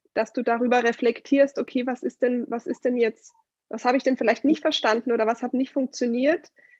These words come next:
Kann ich's noch wandeln? Können wir es irgendwie verändern? Oder ist es hier zu Ende und ich habe einfach wirklich was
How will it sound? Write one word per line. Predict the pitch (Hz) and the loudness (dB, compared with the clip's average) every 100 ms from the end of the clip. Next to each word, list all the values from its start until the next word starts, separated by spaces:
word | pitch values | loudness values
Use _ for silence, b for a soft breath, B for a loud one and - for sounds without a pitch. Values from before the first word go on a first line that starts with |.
| _ | _
Kann | - 254 | -2 0
ich's | 262 - | 0 -2
noch | 233 | -2
wandeln? | 214 226 302 330 294 | 2 2 2 0 0
Können | 285 262 | 0 4
wir | 247 | 2
es | 240 | 2
irgendwie | - 233 233 226 | 0 0 -2 -4
verändern? | - - 208 240 302 311 294 | -4 0 0 2 2 2 2
Oder | 262 - | 2 2
ist | - | -2
es | 262 | -6
hier | - 262 | 0 -2
zu | - - | 0 -2
Ende | 220 262 269 | 0 0 -2
und | |
ich | 247 262 | -2 -6
habe | 240 | -6
einfach | - 233 233 | -6 -6 -4
wirklich | 220 254 - | -4 -6 -8
was | 233 | -10